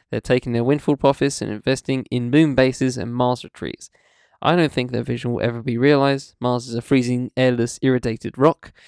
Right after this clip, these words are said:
Excuse me, uh, but our billionaire class is arrogant enough to burn off the prosperity of our age in a futile attempt to conquer the next one. Char-, uh, charting a different course is within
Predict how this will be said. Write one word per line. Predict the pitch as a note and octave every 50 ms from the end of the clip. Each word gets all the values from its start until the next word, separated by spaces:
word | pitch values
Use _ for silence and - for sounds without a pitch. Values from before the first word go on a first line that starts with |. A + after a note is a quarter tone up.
| - - - - - _ _ _ _
Excuse | - - - - - D3 C3
me, | C3 D3+ D3 - _
uh, | - C3+ B2+ C3
but | B2+ - E3+ -
our | - B2+ B2+ B2 A#2+ A#2+ A#2+ B2 - -
billionaire | D3+ D#3 D#3 C#3+ C3+ C3 B2
class | - - B2+ B2 - -
is | A#2+
arrogant | B2+ C#3 C#3+ C#3 - - A2+
enough | A2+ A#2+ A#2+ -
to | - B2
burn | - - B2+ C3 B2 B2
off | B2 -
the | B2+
prosperity | A#2+ - C3 B2 - - B2+ A#2+ A#2+ - - B2
of | A2+ A#2 -
our | B2+ A#2 A#2
age | B2+ C3 C3+ C3+ C3 C3+ - - - _ _ _ _ _
in | - D3 D#3+
a | D#3+
futile | D3 - D3+ C#3 - - - A#2+ A#2+ A#2+
attempt | A#2 - B2+ A#2 A2+
to | -
conquer | - - - A#2 - _
the | - A2
next | A2 A2 A2 -
one. | - G2+ - B2 _ _ _ _ _ _ _ _ _ _ _ _ _ _ _ _ _ - - - _ _ _ - C3 -
Char-, | - - D#3+ D#3 C#3+ -
uh, | C#3 C3+ A#2+
charting | A2+ - - D#3 D#3 - - D#3+ - - -
a | B2+ B2+
different | - D3+ C#3+ - D3 C3 A2 -
course | - - C#3 C3+ B2+ B2+ - - - _
is | B2+ B2+ B2+ B2 - -
within | - A#2+ B2+ B2+ A#2+ A#2+ - D3+ D3 D3+ D3 C#3+ C#3